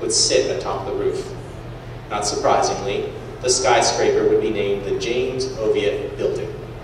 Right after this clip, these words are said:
Next. And the nineteen twenties roared on and on. James Oviatt became one of the city's most expensive amateur golfers, a card-carrying member of the Annandale, Lakeside, Hillcrest, and Riviera country clubs.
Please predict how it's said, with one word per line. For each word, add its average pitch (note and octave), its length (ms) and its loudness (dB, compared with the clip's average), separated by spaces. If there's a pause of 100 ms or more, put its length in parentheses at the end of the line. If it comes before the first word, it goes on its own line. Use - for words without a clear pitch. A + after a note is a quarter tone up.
(480)
Next. - 380 -6 (2500)
And D3+ 140 2
the D3+ 40 4
nineteen F#3+ 500 6
twenties F#3 460 8
roared C#3 420 6
on D#3+ 600 2
and C#3 200 -2
on. - 440 2 (600)
James C3+ 340 4
Oviatt C#3 320 8
became C#3 340 4
one C#3 100 4
of C3+ 60 2
the C3 60 4
city's C#3+ 400 4
most C3+ 220 2
expensive - 840 4
amateur - 440 4
golfers, - 720 2 (240)
a - 120 -4
card-carrying E3 720 4
member C3+ 260 6
of - 80 6
the - 160 6
Annandale, - 680 4
Lakeside, - 680 4
Hillcrest, - 580 4
and - 180 -2
Riviera - 460 6
country - 340 -2
clubs. - 580 -6